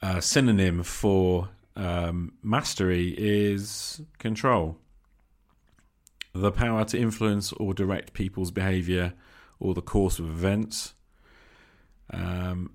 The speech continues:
and then you've got the verb determining the behaviour or supervise the running of. Um, so that's really interesting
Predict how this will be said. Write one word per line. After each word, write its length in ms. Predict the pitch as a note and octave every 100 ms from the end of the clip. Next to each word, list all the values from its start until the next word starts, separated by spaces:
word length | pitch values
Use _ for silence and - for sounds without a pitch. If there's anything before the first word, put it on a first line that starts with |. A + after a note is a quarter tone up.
| -
and 320 | G#2+ G2 F#2+
then 120 | F#2
you've 160 | F#2+ F2
got 240 | G#2 E2
the 40 | F#2
verb 500 | F2+ G#2+ G#2+ F#2+ F#2+
determining 680 | - - A2+ G#2 G2 F#2+ F#2
the 120 | F2+
behaviour 960 | - G2 - A2 A2 G#2+ A2 G#2 G2+ -
or 220 | G2 F#2
supervise 680 | - A2+ G#2 F#2+ G2 F#2+ F2+
the 120 | F2+
running 300 | G2 G2+ F#2+
of. 380 | F#2+ G2+ - - _ _ _ _ _ _ _ _ -
Um, 640 | F#2 F#2 F#2+ G2 G2 - - _ _ _ _ _ _ _ _ _ - -
so 140 | - B2+
that's 260 | C#3 -
really 220 | C3 B2
interesting 680 | C3+ C3+ A#2 - F#2+ E2+ E2+